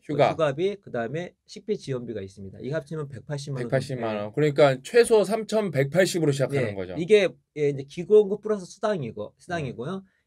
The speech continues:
Speaker 2: 성과급은 따로인데 저희는 성과급 같은 경우는 삼천으로 돼 있습니다. 하나는 뭐냐면, 어,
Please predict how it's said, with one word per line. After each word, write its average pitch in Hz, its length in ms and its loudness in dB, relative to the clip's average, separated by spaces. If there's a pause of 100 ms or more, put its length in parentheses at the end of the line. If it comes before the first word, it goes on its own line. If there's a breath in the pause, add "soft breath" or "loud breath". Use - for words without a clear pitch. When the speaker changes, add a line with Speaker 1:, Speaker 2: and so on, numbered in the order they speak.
Speaker 2:
성과급은 175 600 -6
따로인데 175 640 -4 (260)
저희는 160 460 -4
성과급 185 400 -2
같은 143 200 -6
경우는 143 320 -4
삼천으로 214 460 -6
돼 123 100 -4
있습니다. 107 480 -10
하나는 147 240 -8
뭐냐면, 113 540 -8 (480)
어, 98 320 -10